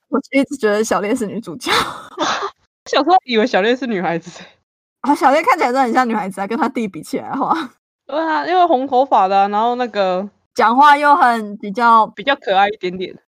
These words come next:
Speaker 1: 然后又穿短裤。
Speaker 2: 好，好，好。
Speaker 1: 同人作品里面
Speaker 2: 我懂，我懂。
Speaker 1: 小烈都很受欢迎。那个误我一生的点可以从两方面去谈，一个点是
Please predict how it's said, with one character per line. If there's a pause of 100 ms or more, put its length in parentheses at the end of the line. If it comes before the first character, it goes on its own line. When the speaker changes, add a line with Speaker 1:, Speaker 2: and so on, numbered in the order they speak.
(140)
Speaker 1:
然
后
又
穿
短
裤。 (680)
Speaker 2:
好，
好，
好。
Speaker 1:
同
人
作
品
里
面
Speaker 2:
我
懂，
我
懂。 (160)
Speaker 1:
小
烈
都
很
受
欢
迎。 (280)
那
个 (100)
误
我
一
生
的
点
可
以
从
两
方
面
去
谈，
一
个
点
是